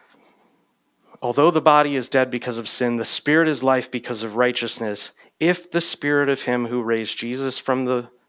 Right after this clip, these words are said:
dead," again, here's these words, "dwells in you, he who raised Jesus Christ from the dead will also give life to your mortal bodies through his spirit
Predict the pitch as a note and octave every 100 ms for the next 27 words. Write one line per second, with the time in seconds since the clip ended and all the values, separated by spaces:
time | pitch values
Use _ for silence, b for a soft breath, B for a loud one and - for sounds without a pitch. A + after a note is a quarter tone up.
0 | _ A#2 G#2+ G#2+ G#2 A2 G#2+ G2+ A2 G#2+
1 | A#2 A2+ A#2 G#2+ - - G#2+ G2+ A2+ B2
2 | C3 - - B2 A#2 G2 F#2 A2 - b
3 | b b b - B2+ B2 C3 B2 A2+ A2
4 | A2+ - A2 G#2 G#2+ - - G2+ F#2+ -
5 | - A2 G#2+ G#2 G2 F2+ F2+ - _ _
6 | _ _ _ _ - G#2+ - A2+ A2+ A2+
7 | G2 F#2+ - _ b b _ A#2+ G#2+ A#2
8 | A#2 - - A2+ A2 A2 A2 G#2 G2+ G2
9 | F#2+ - - A#2 A2 A2 - - A#2+ G#2+
10 | G#2